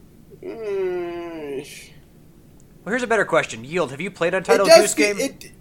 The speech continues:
Speaker 1: no, I haven't, and I, I don't think I wouldn't mind giving it a whirl.
Speaker 2: I mean, I live with
Speaker 1: I, I,
Speaker 2: a
Speaker 1: you know.
Speaker 2: essentially eleven and a fourteen-year-old, so I've heard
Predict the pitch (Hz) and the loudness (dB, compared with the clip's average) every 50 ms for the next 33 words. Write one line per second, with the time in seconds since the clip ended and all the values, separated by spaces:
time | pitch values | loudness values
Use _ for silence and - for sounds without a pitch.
0 | - - - - - - - - - - - - - - - - - - 196 247 | -20 -20 -20 -20 -20 -20 -20 -20 -20 -20 -20 -20 -20 -20 -20 -20 -16 -8 -4 -2
1 | 294 320 330 320 285 262 240 240 240 214 196 165 131 113 104 104 - - - 165 | 0 0 2 2 0 0 0 0 0 2 0 0 -4 -6 -12 -12 -12 -10 -6 -4
2 | 175 175 175 160 - 202 208 180 - - - 185 208 214 214 - - - - - | -4 -4 -4 -6 -6 -6 -8 -8 -8 -8 -6 -2 -2 -2 -4 -6 -18 -20 -20 -20
3 | - - - - - - - - - - - - - - - - - 311 330 339 | -20 -20 -20 -20 -20 -20 -20 -20 -20 -20 -20 -20 -20 -20 -14 -6 -2 -2 -2 -2
4 | 269 - 285 277 262 233 226 226 214 220 226 - 196 180 175 180 180 185 180 165 | -2 -4 -6 -4 -2 -2 -2 0 2 2 0 0 0 -4 -4 -4 -2 -4 -4 -6
5 | 143 160 165 151 147 147 139 117 110 101 101 104 110 117 123 139 147 156 170 143 | -8 -10 -10 -8 -8 -8 -8 -8 -10 -12 -12 -12 -10 -6 -4 -2 -2 0 0 0
6 | 156 165 160 147 156 185 202 202 190 175 139 143 165 175 175 135 131 - 147 139 | -2 -2 0 4 4 4 4 4 2 -2 -2 -2 -4 -4 -4 -2 -2 -2 -2 -2
7 | 135 127 123 120 - 131 120 120 - 147 127 127 131 139 131 123 120 120 123 127 | -2 -2 -2 -4 -4 -6 -6 -4 -4 -6 -6 -6 -4 -4 -4 -4 -2 -2 -4 -4
8 | 131 123 120 113 107 - 131 131 123 - - 143 143 139 139 131 139 135 135 135 | -4 -8 -8 -10 -10 -8 -8 -10 -10 -10 -10 -10 -10 -8 -6 -4 -2 0 0 -2
9 | 135 127 - 69 - - - - 123 117 117 117 113 113 110 110 104 - - 117 | -2 -6 -10 -14 -8 -6 -6 -4 -4 -4 -4 -4 -4 -6 -6 -8 -10 -8 -6 -4
10 | 123 139 135 - 147 127 123 120 120 | -2 -4 -4 -2 0 0 0 0 -2